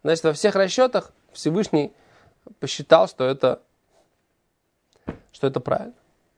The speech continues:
Ну, такой нихум, утешение для крепких. Для крепких утешений, конечно. Беседа. Здесь остановимся, без Раташем.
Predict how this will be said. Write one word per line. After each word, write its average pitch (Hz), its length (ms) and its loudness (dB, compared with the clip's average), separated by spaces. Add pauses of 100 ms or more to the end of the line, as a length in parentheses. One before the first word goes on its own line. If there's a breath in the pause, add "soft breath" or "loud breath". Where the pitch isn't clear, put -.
(160)
Ну, 190 340 -2
такой 165 420 -2 (1120 soft breath)
нихум, 185 600 4
утешение 175 520 2
для 156 160 0
крепких. - 420 -2 (800)
Для - 140 -6
крепких - 360 -10
утешений, - 380 -14
конечно. - 300 -20 (680 soft breath)
Беседа. 156 440 4
Здесь 156 180 -2
остановимся, 185 540 2
без 139 100 -8
Раташем. 160 720 2